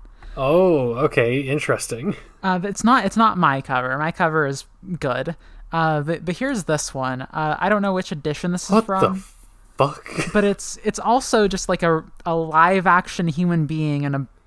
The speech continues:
Speaker 2: like, an orange t-shirt falling. It's got the bronze dragon still, um, and just kind of falling. And so the banner, the banner top says,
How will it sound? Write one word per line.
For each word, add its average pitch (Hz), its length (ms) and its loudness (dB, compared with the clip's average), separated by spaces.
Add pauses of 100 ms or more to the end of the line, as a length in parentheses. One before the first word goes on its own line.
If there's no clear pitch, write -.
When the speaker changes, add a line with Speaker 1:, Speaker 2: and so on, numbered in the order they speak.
Speaker 2:
like, 160 160 -4
an 151 120 -2
orange 170 340 0
t-shirt 135 640 -6
falling. 180 720 2 (400)
It's 165 140 -4
got 190 160 0
the - 80 0
bronze 185 420 4
dragon 147 420 2
still, 131 520 -6 (640)
um, 156 800 -2 (420)
and 147 600 0
just - 200 -12
kind 190 140 0
of 156 120 -2
falling. 147 800 2 (540)
And 170 180 -4
so 165 220 0
the 151 160 -8
banner, 170 440 0
the 151 100 -8
banner 165 360 2
top 147 340 4
says, 139 500 -2